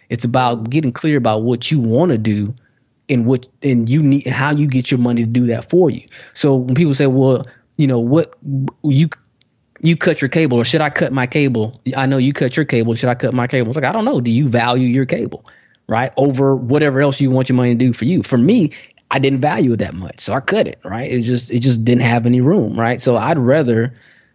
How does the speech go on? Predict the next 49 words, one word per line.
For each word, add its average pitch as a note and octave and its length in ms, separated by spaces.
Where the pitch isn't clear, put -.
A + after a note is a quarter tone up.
you B2+ 100
know, A2+ 100
I'd A#2 200
rather A#2 260
invest D#3+ 320
that G2+ 180
money. D2 380
I'd G#2 180
rather B2 220
take A#2+ 200
my B2+ 140
wife B2+ 320
out, C#3 360
uh, B2+ 100
to B2 260
eat. F3+ 180
I'd A2+ 120
rather A#2+ 240
go A#2+ 140
on A#2+ 120
vacations. E3 720
Um, G#2+ 640
we, C#3 640
when B2+ 320
we D#3+ 480
started C3+ 320
having C3 260
children, B2+ 560
uh, G#2+ 300
me B2 140
and C#3 100
my, B2+ 160
my A#2+ 220
wife C3 260
had A#2 160
to A2+ 60
go A2+ 140
back A2 180
to A2+ 80
work. D3 440
She - 200
hated D3 280
it, E2+ 120
right? G#2+ 160
She C3+ 100
hated C3+ 300
leaving B2 300
her B2 120
child, A2+ 500